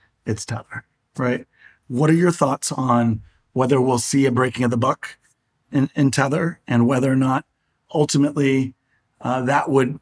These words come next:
cause a major, major, um, unwind of kind of the infrastructure that holds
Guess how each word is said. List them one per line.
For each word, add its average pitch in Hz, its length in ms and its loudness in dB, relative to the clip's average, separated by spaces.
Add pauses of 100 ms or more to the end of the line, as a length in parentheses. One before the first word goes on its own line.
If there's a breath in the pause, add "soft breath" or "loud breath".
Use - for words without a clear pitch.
cause 139 300 2
a 135 40 0
major, 131 420 2
major, 120 600 -2 (440)
um, 120 300 -6
unwind 131 420 2
of 120 80 -2
kind 127 160 -2
of 117 80 -4
the 135 140 -4
infrastructure 135 720 -2
that 123 140 -6
holds 127 380 -6